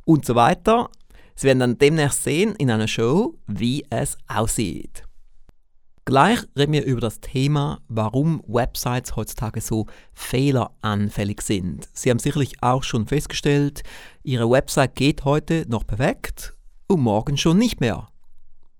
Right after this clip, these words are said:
Warum ist das? Sehen wir uns gleich nachher an. Zunächst, wie üblich, ein Blick in die Rouge-Welt des Erfolges. Gestern war Sonntag und,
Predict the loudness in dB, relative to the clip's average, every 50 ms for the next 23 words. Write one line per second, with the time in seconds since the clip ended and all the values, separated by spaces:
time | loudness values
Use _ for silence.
0 | _ _ -8 -6 -2 -2 0 2 2 0 0 0 -2 -4 -4 -6 -10 -14 -18 -20
1 | -20 -20 -20 -20 -20 -20 -20 -20 -20 -20 -20 -20 -20 -8 -4 -2 0 0 0 0
2 | 0 0 0 0 0 0 -2 -2 0 0 0 -2 -4 -4 -4 -6 -6 -6 -6 -8
3 | -10 -12 -16 -20 -20 -20 -20 _ _ _ _ _ _ _ _ _ _ _ -20 -18
4 | -4 0 2 4 4 4 2 0 -6 -12 -12 -8 -6 -4 -2 2 2 4 4 4
5 | 2 -2 -8 -16 -20 -20 -20 -20 -20 -16 -6 -4 -4 0 2 2 2 0 0 -6
6 | -14 -16 -16 -8 -6 -4 -2 -2 -2 -4 -6 -6 -2 0 2 2 2 0 -2 -2
7 | 0 2 2 2 2 0 -2 -8 -16 -10 -4 -2 -2 0 0 -2 -2 0 2 2
8 | 0 0 -4 -8 -8 -8 -10 -12 -14 -16 -20 -20 -20 -20 -20 -20 -14 -6 -4 -2
9 | 0 0 0 2 2 2 0 0 -4 -4 -2 0 0 0 0 2 2 2 2 0
10 | -4 -10 -12 -12 -16 -18 -20 -20 -20 -2 _ 2 2 4 2 2 0 0 -2 -2
11 | -4 -6 -8